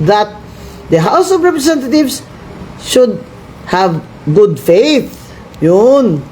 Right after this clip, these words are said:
good faith. Eh, in this case, wala silang good faith. Dahil, biro mo nga naman, tatlong naunang complaint in archive.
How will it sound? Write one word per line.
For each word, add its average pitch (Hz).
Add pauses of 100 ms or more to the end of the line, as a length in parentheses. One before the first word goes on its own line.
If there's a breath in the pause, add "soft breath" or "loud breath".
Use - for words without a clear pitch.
good 247
faith. 294 (400)
Eh, 254
in 262
this 240
case, 277
wala 233
silang 339
good 202
faith. 254 (600)
Dahil, 202
biro 196
mo 185
nga 175
naman, 160 (560 loud breath)
tatlong 220
naunang 196
complaint 196
in 247
archive. 190